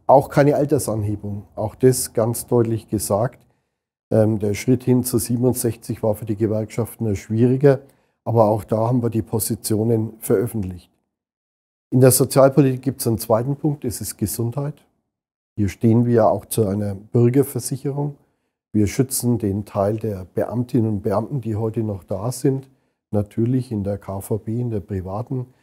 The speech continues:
Versicherung. Aber der neue Weg muss in eine Bürgerversicherung, um Gesundheit auf hohem Niveau auch bezahlbar, äh, zu machen. Da haben wir heute schon große Probleme. Denken wir an die Pflege, äh,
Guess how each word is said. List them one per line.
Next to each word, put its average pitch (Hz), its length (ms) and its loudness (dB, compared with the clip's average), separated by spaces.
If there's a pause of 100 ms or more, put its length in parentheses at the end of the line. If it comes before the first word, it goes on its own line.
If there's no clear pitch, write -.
(340)
Versicherung. 120 500 0
Aber 107 160 -4
der 107 160 -4
neue 120 440 2
Weg 120 380 0
muss 123 300 -4
in 123 140 -4
eine 113 240 -4
Bürgerversicherung, 117 920 -4
um 107 160 -6
Gesundheit 113 800 0 (720)
auf 117 200 0
hohem 160 280 10
Niveau 127 600 4 (140)
auch 113 180 -6
bezahlbar, 127 880 0 (140)
äh, 120 180 -4
zu - 160 -4
machen. 127 520 -2 (200)
Da 95 160 -4
haben 113 160 -4
wir 120 160 -6
heute 117 220 -6
schon 113 240 -8
große 107 320 -6
Probleme. 113 540 -4
Denken 110 360 -8
wir 104 240 -6 (520)
an 110 160 -4
die 104 120 -4
Pflege, 120 720 0 (200)
äh, 107 300 -4